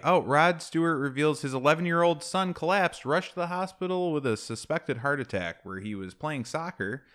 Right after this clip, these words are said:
And as eleven-year-olds do, they collapse and are out of breath and turn blue and have to be rushed to the hospital. But don't worry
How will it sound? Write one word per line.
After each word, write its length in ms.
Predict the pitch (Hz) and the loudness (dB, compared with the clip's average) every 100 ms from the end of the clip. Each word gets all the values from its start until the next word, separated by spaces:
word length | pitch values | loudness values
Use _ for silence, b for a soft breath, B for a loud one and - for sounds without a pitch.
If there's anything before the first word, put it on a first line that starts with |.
| b b b b | b b b b
And 340 | 101 101 101 | -6 -4 -4
as 340 | - 123 139 131 | 0 4 4 2
eleven-year-olds 760 | 123 127 127 120 117 107 95 | 0 0 0 0 0 -2 -4
do, 320 | 98 135 131 | 0 2 2
they 180 | 120 101 | 2 2
collapse 720 | 98 - 101 110 117 127 - | 0 -8 -4 0 0 0 -2
and 460 | 110 104 98 95 92 - | -4 -4 -4 -4 -8 -6
are 160 | 104 101 | -2 0
out 160 | 110 | 0
of 160 | 117 98 | -2 -2
breath 320 | 107 113 120 | 2 2 2
and 140 | 104 95 | -2 -4
turn 280 | 123 113 | -2 -2
blue 340 | 101 123 143 131 | -2 -2 0 0
and 100 | 117 | 0
have 160 | 120 | -2
to 80 | - | -4
be 80 | 127 | -6
rushed 320 | 120 131 131 - | 0 0 0 -4
to 40 | |
the 80 | 123 | -2
hospital. 560 | 135 156 - 98 76 b b b | 0 -2 -4 -8 -8 b b b
But 180 | - 160 | 2 4
don't 240 | 196 214 175 | 6 6 6
worry 440 | 208 180 113 120 | 6 6 6 2